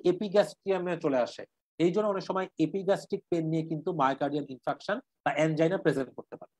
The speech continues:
তাহলে আমরা যদি অ্যানজাইনা আলোচনা করছি, তাহলে important ব্যাপার, এই chest পেইনটা central, choking, tightening,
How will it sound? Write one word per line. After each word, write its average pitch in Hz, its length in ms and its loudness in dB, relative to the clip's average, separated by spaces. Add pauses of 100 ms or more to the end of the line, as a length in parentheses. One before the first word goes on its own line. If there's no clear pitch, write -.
(640)
তাহলে 170 220 8
আমরা 196 160 0
যদি 202 160 -2
অ্যানজাইনা 180 420 4
আলোচনা 143 340 0
করছি, - 240 -4 (320)
তাহলে 151 240 6
important 185 400 4
ব্যাপার, 113 240 0 (400)
এই 208 140 8
chest 170 200 0
পেইনটা 160 200 4 (120)
central, 147 380 2 (540)
choking, 180 360 6 (600)
tightening, 170 500 4